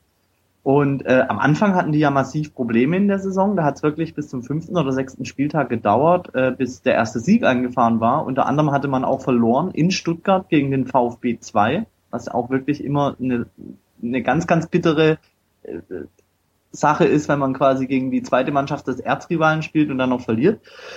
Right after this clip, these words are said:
Aber grundsätzlich hat man in der dritten Liga schon gesehen, dass, äh, Kauczynski wirklich ein Trainer ist, der, der ein Taktikfuchs ist und, ähm, dass die Mannschaft im Endeffekt auch schon für die zweite Liga ausgelegt war. Also ich verfolge ja auch, äh, die zweite Liga hier in Hamburg durch den F C Sankt Pauli sehr intensiv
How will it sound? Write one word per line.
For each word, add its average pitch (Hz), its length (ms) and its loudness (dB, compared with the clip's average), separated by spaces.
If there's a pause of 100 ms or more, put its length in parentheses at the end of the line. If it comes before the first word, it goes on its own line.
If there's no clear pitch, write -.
(420)
Aber 131 180 2
grundsätzlich 165 560 2
hat 160 120 -2
man 147 120 2
in 143 100 2
der 135 100 6
dritten 151 280 0
Liga 151 240 4
schon 143 220 -2
gesehen, 135 420 2
dass, 135 420 -4
äh, 117 180 -4
Kauczynski 147 720 -2
wirklich 143 280 -4
ein 131 80 -4
Trainer 143 340 0
ist, 143 180 -4
der, 127 380 2
der 123 240 0
ein 113 180 -2
Taktikfuchs 180 640 -2
ist 175 340 -2
und, 135 540 -2
ähm, 123 480 2 (260)
dass 123 160 -2
die 151 80 2
Mannschaft 139 460 2
im 131 80 2
Endeffekt 147 440 -2
auch 127 120 2
schon 131 180 -4
für 135 120 -4
die 131 100 -2
zweite 123 300 -2
Liga 120 260 0
ausgelegt 127 600 -2
war. 95 280 -4
Also 110 480 -2 (440)
ich 123 100 -14
verfolge 131 400 2
ja 131 140 4
auch, 123 320 0
äh, 117 220 -2
die 117 120 -4
zweite 120 280 0
Liga 135 300 0
hier 131 160 0
in 113 140 -2
Hamburg 143 320 -2
durch 131 140 -2
den 127 80 -4
F - 160 -8
C 131 120 -4
Sankt 110 240 -2
Pauli 139 260 0
sehr 123 180 0
intensiv 123 580 -2